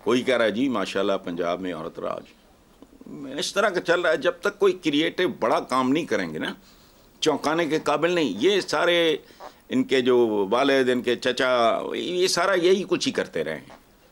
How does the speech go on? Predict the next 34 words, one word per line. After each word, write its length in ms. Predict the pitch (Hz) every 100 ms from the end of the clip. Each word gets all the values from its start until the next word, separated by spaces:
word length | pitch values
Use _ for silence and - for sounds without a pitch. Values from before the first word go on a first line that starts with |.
| _ - -
"ये 160 | 180 143
कार्ड 260 | 147 143
दे 180 | 123 131
दो, 140 | 127
वो 120 | 127 135
कर्जा 340 | - 123 -
दे 280 | - - 175
दो।" 80 | 208
ये 220 | 196 240
क्या? 640 | - 254 277 233 127 78 - - _ _ - - _ _ _ _ _ _ _ _ _ _ _ _
सिर्फ 380 | - - 220 139
एक 280 | 185 180 185
चीज 240 | 175 151
पहचान 540 | - 143 - 139 135
बन 160 | 113 117
जाए 200 | 107 101
अगर, 220 | 87 73 - - - _ _
कोई 280 | - 262 233
एक, 240 | 151 98 - - _ _ _ _ -
लेकिन 320 | 127 - 170
वो 100 | 101
हो 200 | 110 196
फैसला 480 | 135 104 98 - - -
कौन? 100 | - - _ _ _ _ - - _
क्या 100 | 127
आज 200 | 170 -
से 120 | 123
बीस 400 | 90 139 170 -
साल 180 | 117 98
बाद 260 | 80 92 87
भी 140 | 82
कहें 460 | 73 - 95 92 78
कि 100 | 78
वाह, 300 | 82 -